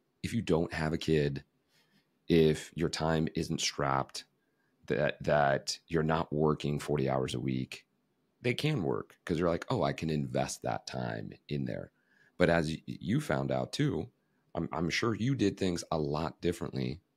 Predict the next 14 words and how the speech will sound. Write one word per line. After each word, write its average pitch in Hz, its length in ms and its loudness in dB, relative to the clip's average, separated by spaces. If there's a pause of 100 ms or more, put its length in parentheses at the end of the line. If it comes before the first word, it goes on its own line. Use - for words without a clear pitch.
(160)
when 78 180 0
you 73 100 2
were 73 140 2
an 71 100 -2
elite 69 240 0
athlete 69 500 -2 (680)
than 76 180 0
you 71 160 2
are 67 160 2
now. 69 520 0 (1080)
Yet 90 320 4 (440)
comparing 113 720 2
those 64 300 -2
two, - 440 -4